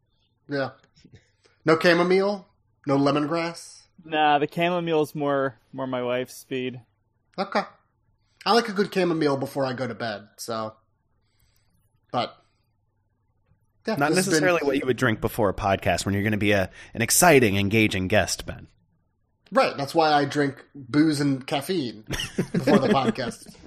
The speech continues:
Speaker 2: <laughs> See, I feel like I'm, I'm, like, one of the rare sports writers that doesn't drink. I'm, like,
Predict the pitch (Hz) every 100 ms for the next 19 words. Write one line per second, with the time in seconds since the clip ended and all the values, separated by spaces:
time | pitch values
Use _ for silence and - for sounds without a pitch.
0 | 233 - 214 - 196 185 185 180 233 220
1 | 185 175 156 147 151 156 156 147 _ -
2 | - 135 143 151 139 143 127 120 131 139
3 | 139 139 - - 139 139 - 131 120 123
4 | - 127 123 123 127 - - 123 123 110
5 | - 127 _ 117 120 123 123 107 -